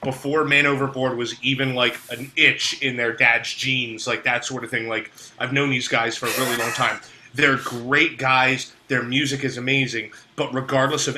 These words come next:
anything, you have to evolve, you have to adapt, and you have to keep up with the times. To be able to stay relevant on social media, to be able to stay relevant in this day and, day and age,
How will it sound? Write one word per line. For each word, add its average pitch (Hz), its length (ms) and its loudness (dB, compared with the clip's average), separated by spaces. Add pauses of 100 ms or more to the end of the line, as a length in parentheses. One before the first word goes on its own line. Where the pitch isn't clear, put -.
anything, 135 360 -4
you 117 120 -4
have 120 220 0
to 120 200 -8
evolve, 120 580 -4
you 117 120 -8
have 117 240 -4
to 131 140 -8
adapt, 117 500 -2
and 110 80 -12
you 110 80 -6
have 117 200 0
to - 80 -12
keep 120 220 -6
up 107 120 -6
with 107 80 -14
the 98 80 -16
times. - 840 -4 (120)
To - 100 -6
be 139 220 2
able 170 220 2
to 165 120 -2
stay - 320 0
relevant 139 520 0
on 123 200 -6
social 135 340 -2
media, 123 320 0
to - 120 -12
be 120 100 2
able 131 140 2
to 131 80 -4
stay 127 240 -4
relevant 127 520 -2
in 123 180 -6
this 139 340 -4 (340)
day 127 240 4
and, 120 260 -6 (120)
day 127 160 2
and 120 100 0
age, 135 340 0